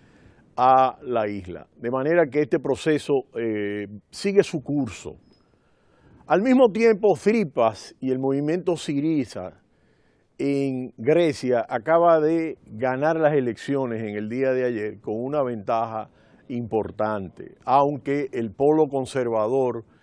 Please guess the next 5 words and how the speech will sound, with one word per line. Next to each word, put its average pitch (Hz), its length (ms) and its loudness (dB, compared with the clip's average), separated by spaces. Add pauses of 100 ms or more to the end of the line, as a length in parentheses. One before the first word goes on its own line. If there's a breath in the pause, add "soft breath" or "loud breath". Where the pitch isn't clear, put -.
(300 soft breath)
se 147 280 0
fortaleció 120 920 -2 (300 soft breath)
en 104 240 -10
torno 120 560 0 (140)
a 120 440 2